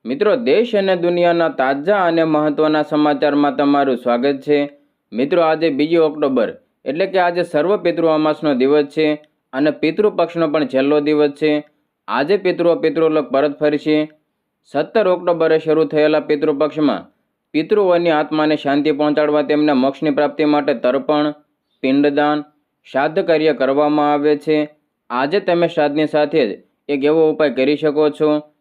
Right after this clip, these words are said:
જેનાથી તમારા પિતૃઓની આત્માને શાંતિ મળે. મિત્રો, હિન્દુ ધર્મમાં સર્વ પિતૃ અમાસને ખૂબ જ ખાસ અને મહત્વપૂર્ણ માનવામાં આવે છે. આજે અમાસ પિતૃપક્ષમાં આવે ત્યારે તે વધારે મહત્વપૂર્ણ માનવામાં આવે છે.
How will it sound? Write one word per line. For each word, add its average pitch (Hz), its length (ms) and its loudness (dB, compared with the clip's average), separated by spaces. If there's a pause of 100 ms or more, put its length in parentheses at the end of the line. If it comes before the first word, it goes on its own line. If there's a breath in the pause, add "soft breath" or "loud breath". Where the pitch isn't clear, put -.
(140)
જેનાથી 143 440 -2
તમારા 147 540 0 (360)
પિતૃઓની 165 560 0
આત્માને 147 480 0
શાંતિ 135 400 -2
મળે. 151 400 2 (360)
મિત્રો, 160 300 0
હિન્દુ 131 380 0
ધર્મમાં 170 460 0
સર્વ 151 300 0
પિતૃ 151 300 -2
અમાસને 147 400 0
ખૂબ 147 240 -2
જ 123 100 -4
ખાસ 143 320 0 (340)
અને 139 200 0
મહત્વપૂર્ણ 143 720 0
માનવામાં 147 680 0
આવે 147 220 2
છે. 151 340 -2 (380)
આજે 139 320 -2
અમાસ 147 360 0 (420)
પિતૃપક્ષમાં 160 720 0
આવે 147 180 0
ત્યારે 151 260 0
તે 143 120 0
વધારે 135 380 0
મહત્વપૂર્ણ 147 720 0
માનવામાં 147 640 0
આવે 147 240 0
છે. 151 320 -2